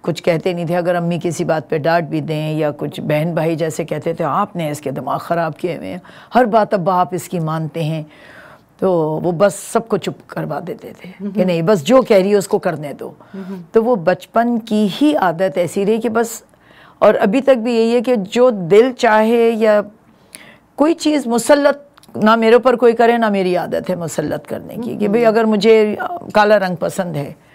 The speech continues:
Speaker 2: हाँ।
Speaker 1: तो मैं क्यों ना पहनूं?
Speaker 2: हाँ, हाँ।
Speaker 1: आपको अगर जामनी पसंद है, आपने जामनी
Speaker 2: हाँ।
Speaker 1: पहना, मैंने काला पहना। लेकिन हमारे
Speaker 2: सही
Speaker 1: यहाँ
Speaker 2: बात।
Speaker 1: का एक है, मतलब,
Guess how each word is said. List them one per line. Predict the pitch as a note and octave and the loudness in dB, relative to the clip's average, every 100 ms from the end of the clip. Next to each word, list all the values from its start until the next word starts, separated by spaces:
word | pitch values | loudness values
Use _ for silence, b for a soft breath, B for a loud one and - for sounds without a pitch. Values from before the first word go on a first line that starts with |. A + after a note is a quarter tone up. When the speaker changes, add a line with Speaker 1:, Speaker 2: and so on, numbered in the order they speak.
| F#3+ | -16
Speaker 2:
हाँ। | F3 F#3+ G#3 | -16 -16 -6
Speaker 1:
तो | C4 | 0
मैं | C4 | 0
क्यों | C#4 C4 | 0 0
ना | F#3+ | -2
पहनूं? | E3 - C#3 D#3 - _ _ | -4 -8 -10 -12 -20 _ _
Speaker 2:
हाँ, | E3 D#3 | -20 -16
हाँ। | C#3+ C#3+ _ | -18 -20 _
Speaker 1:
आपको | E3 E3 - G3+ | 0 0 0 0
अगर | F#3 F#3+ | 2 0
जामनी | E3+ D#3+ F3+ | 0 -2 -6
पसंद | F#3+ F#3 - A#3 B3 | -4 -6 -4 -6 -4
है, | G#3+ | -4
आपने | F#3+ F3 F3+ | -4 -4 -2
जामनी | F3 E3+ A3 | -2 -2 -4
Speaker 2:
हाँ। | C4 | -2
Speaker 1:
पहना, | A#3 B3+ | -2 0
मैंने | G#3 F#3+ F#3 | 0 0 -2
काला | F3 E3+ F3+ | 0 0 -2
पहना। | - - A3+ - B B B B B _ | -4 -6 -8 -12 B B B B B _
लेकिन | F#3 G3+ - A3 G3 | 0 0 2 0 2
हमारे | G3 F#3+ G3 | 0 0 2
Speaker 2:
सही | G#3 | 4
Speaker 1:
यहाँ | A3 | 4
Speaker 2:
बात। | A#3 A#3 | 2 4
Speaker 1:
का | A3+ | 4
एक | - A3 G#3+ - | 6 4 4 0
है, | - C#4 D4 C4 - | 0 4 4 2 0
मतलब, | A#3+ B3 B3 A#3 | -2 -2 -2 -4